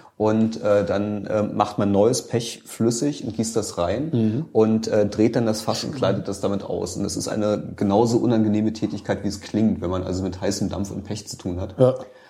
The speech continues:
Speaker 1: Und
Speaker 2: Woraus besteht Pech? Das ist auch irgendwie Erdöl, ne?
Speaker 1: Nee, Pech ist tatsächlich erdölfrei. Das ist aus
Speaker 2: Ach.
Speaker 1: Vorerdölzeiten. Das hat, ähm, ich glaube nämlich, es ist, äh,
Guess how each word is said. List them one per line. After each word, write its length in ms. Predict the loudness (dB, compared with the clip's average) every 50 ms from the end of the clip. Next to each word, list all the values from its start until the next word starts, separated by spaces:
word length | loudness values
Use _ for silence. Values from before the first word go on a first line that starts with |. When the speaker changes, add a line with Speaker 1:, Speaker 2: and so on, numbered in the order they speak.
| -20 -20 _ _ _
Speaker 1:
Und 400 | 0 2 4 4 4 2 0 -2 -4 -6 -4 -2
Speaker 2:
Woraus 200 | 0 0 0 0
besteht 360 | 0 0 0 0 0 0 -2
Pech? 400 | 0 0 0 0 -2 -8 -10 -14 _ _ _ _ _ _ -14 -10
Das 140 | -4 -2 0
ist 160 | 0 2 2
auch 180 | 0 0 -2 -2
irgendwie 340 | -2 -2 0 0 0 -2 0
Erdöl, 380 | -2 -2 -2 -2 -4 -4 -4 -4
ne? 120 | -4 -6 -8 -8 _ _ -8
Speaker 1:
Nee, 300 | -6 -2 2 4 4 4 4
Pech 240 | 2 -4 -6 -6 -4
ist 180 | -6 -6 -6
tatsächlich 440 | -6 -6 -4 -4 -4 -4 -6 -8 -6 -6
erdölfrei. 560 | -6 -4 -2 -2 -2 -2 -2 -4 -2 -2 0
Das 160 | -2 -2 -4
ist 120 | -4 -6
aus 260 | -6 -4 -4 -4 -4 -6
Speaker 2:
Ach. 40 | -2
Speaker 1:
Vorerdölzeiten. 880 | 0 0 2 4 4 4 4 4 2 0 0 0 -2 -2 -2 0 -2 -4
Das 300 | -4 -4 -4 -6 -6 -4
hat, 340 | -4 -4 -6 -6 -12 -12 -8 -2
ähm, 400 | -2 0 2 2 2 2 0 -2 -8 -16 -20 -20 -20 -20 -20 -20 -20 -20 -14 -12
ich 400 | -10 -10 -10 -10 -14 _ _ _ -2
glaube 720 | 0 0 2 2 0 0 0 2 2 2 4 2 2 2
nämlich, 840 | 2 2 2 4 4 4 4 2 2 2 0 -2 -2 -8 -12 -16 _ -10
es 400 | -6 -4 -2 -2 -4 -6 -6 0
ist, 680 | 0 2 4 2 2 0 -2 -6 -10 -10 -10 -10 -6
äh, 600 | -4 -2 0 2 2 2 2 2 2 2 0 0